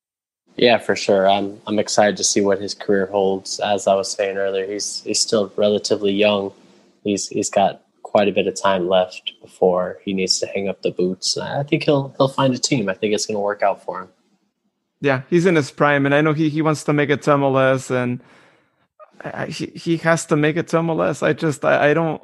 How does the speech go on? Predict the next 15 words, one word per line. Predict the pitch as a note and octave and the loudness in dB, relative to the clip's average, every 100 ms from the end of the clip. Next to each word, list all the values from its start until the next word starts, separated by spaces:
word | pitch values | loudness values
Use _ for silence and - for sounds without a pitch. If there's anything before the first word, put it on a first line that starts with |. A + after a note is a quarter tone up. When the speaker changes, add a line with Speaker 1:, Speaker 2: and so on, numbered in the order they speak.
| _ D3+ | _ -4
Speaker 2:
understand. | D#3 C#3+ E3 D#3 | -4 -2 0 2
We've | D#3+ | 2
seen | G3 F3 | 4 4
other | F3 E3 | 4 4
players | E3+ E3 E3 G3+ | 2 4 4 4
<laughs> | |
in | F#3 E3 | 4 4
M | E3 | 2
L | D3+ D3+ | 2 2
S | E3+ - | 2 0
that | C3 B2+ B2 - _ _ _ _ | 0 2 0 -6 _ _ _ _
have | D#3 D#3+ | 0 2
been | E3 D#3 | 0 -2
quite | - D#3+ D#3+ - | 2 2 2 -2
questionable, | D#3+ - F#3 F#3 G3+ - | -2 2 2 4 2 0